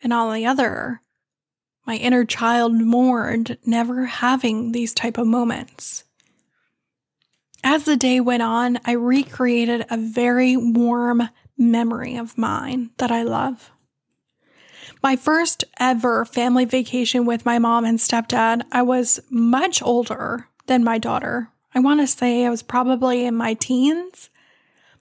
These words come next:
My mom, my sister, and I made mermaids and alligators in the sand. So I did the same thing with my daughter. It was nice to be able to recreate a warm moment with my daughter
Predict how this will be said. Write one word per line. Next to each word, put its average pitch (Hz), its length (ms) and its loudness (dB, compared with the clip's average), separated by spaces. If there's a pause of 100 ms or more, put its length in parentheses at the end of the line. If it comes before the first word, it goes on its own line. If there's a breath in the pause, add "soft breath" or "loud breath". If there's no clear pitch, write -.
My 262 100 2
mom, 277 640 2 (200)
my 226 160 -4
sister, 254 800 0
and 233 160 0
I 226 320 0
made 233 320 0
mermaids 240 760 2
and 247 200 -6 (100)
alligators 233 760 -2
in 240 100 -2
the 220 100 -4
sand. - 560 -6 (580)
So - 220 0
I 240 80 2
did 240 180 0
the 240 80 -6
same 247 380 0
thing 240 220 2
with 226 180 -2
my 226 100 -2
daughter. 226 480 -4 (1080 loud breath)
It 330 80 0
was 330 220 2
nice 311 260 2
to 269 120 0
be 247 180 0
able 240 220 2
to 240 140 -2
recreate 240 760 0 (140)
a 233 100 0
warm 247 800 2
moment 247 440 2
with 233 240 -10
my 220 100 -6
daughter 220 520 -4